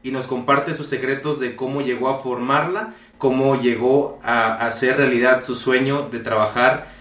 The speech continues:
como su propia jefa y ofrecer sus servicios de construcción, de diseño de interiores a diferente tipo de clientes. Sin más que decir, yo los dejo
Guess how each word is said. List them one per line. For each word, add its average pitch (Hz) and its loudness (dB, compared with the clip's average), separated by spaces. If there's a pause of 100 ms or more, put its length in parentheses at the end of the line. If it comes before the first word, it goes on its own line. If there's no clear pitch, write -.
(180)
como 113 -2
su 110 -12
propia 127 0 (100)
jefa - 0
y 123 0
ofrecer 131 2
sus 165 -2
servicios 143 4
de 131 0
construcción, 131 0 (200)
de 120 -4
diseño 127 0
de 123 0
interiores 120 0 (180)
a 113 -8
diferente 123 0
tipo 131 0
de 120 0
clientes. 117 -4 (200)
Sin 120 -2
más 139 4
que 156 0
decir, 151 2
yo 143 4
los 131 2
dejo 139 0